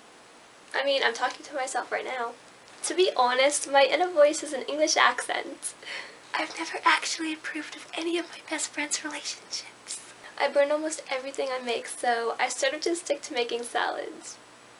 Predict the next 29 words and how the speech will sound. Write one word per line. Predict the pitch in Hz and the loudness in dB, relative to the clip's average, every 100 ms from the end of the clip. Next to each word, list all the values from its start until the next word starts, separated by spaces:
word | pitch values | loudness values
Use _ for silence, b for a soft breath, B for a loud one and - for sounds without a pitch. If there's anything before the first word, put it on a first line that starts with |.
| - | 2
I | 311 311 | 2 2
cringe | - - - 285 302 285 269 269 | -2 -8 -2 4 6 6 0 0
when | 269 | 4
I | 269 | 4
hear | 269 269 | 4 2
the | 254 | 2
sound | 262 240 226 240 | 2 4 4 2
of | - 240 | -2 -2
knuckles | 233 226 - | -4 -4 -6
cracking. | - 233 - - - - 311 - B B B B - - - - - - - - - - - | -4 -2 -2 -4 -8 -8 -14 -18 B B B B -20 -20 -20 -20 -20 -20 -20 -20 -20 -20 -10
I | 311 | -6
cry | - 311 | 0 4
a | 311 247 | 4 4
lot. | 214 202 190 - - - - - - - - - - - - - - - - - - | -2 -4 -6 -10 -20 -20 -20 -20 -20 -20 -20 -20 -20 -20 -20 -20 -20 -20 -20 -20 -6
I | - | 0
sort | - 320 | 4 4
of | 339 | 4
regret | 349 - 285 277 | 4 4 2 2
joining | - 277 269 269 | 2 2 2 -2
the | |
school | 269 - 269 | -4 -2 -2
musical | 254 254 247 240 214 | -2 -4 -4 -4 -4
because | 262 277 277 | -2 -2 0
it | 262 | 2
takes | 285 285 | 4 6
up | 285 285 | 4 4
so | - - 311 302 | 2 10 12 12
much | 285 285 - | 8 2 2
time. | - 277 294 302 302 294 269 233 | 6 8 10 10 10 8 6 4